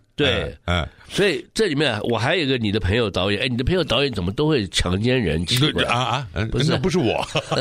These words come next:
Speaker 1: <laughs> 没有啦，误会。
Speaker 2: 嗯。
Speaker 1: 我告诉你，台湾有一个很，我很喜欢的年轻导演。
Speaker 2: OK。
Speaker 1: 这个可惜了，他从，
Speaker 2: 嗯。
Speaker 1: 呃，童星演起。
Speaker 2: OK。
Speaker 1: 小毕的故事。
Speaker 2: 哦，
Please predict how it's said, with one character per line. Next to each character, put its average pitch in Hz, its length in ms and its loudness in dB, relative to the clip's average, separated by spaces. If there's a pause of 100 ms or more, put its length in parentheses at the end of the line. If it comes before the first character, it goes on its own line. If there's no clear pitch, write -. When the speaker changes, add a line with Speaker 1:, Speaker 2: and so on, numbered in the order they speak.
(360)
Speaker 1:
<laughs> - 760 -2
没 120 80 2
有 110 60 2
啦， 80 140 -2
误 85 220 0
会。 92 120 2
Speaker 2:
嗯。 - 60 -6 (600)
Speaker 1:
我 98 160 0
告 120 180 0
诉 101 80 -4
你， 95 100 0
台 98 200 0
湾 113 140 2
有 95 40 2
一 85 120 0
个 95 100 0
很， 80 340 2 (140)
我 95 140 2
很 113 120 2
喜 - 160 0
欢 85 160 0
的 87 80 0
年 80 220 0
轻 87 220 0
导 62 200 -2
演。 50 140 -6 (120)
Speaker 2:
OK。 90 380 0 (1300)
Speaker 1:
这 147 100 -2
个 127 140 2
可 85 240 0
惜 85 240 0
了， 82 160 0
他 135 180 0
从， 110 340 -2
Speaker 2:
嗯。 - 60 -10 (220)
Speaker 1:
呃， 90 300 0
童 104 280 -2
星 156 260 0
演 95 220 2
起。 - 240 -2 (180)
Speaker 2:
OK。 87 560 0
Speaker 1:
小 104 300 0
毕 131 240 0
的 95 120 0
故 82 260 -2
事。 - 360 -6
Speaker 2:
哦， 131 460 0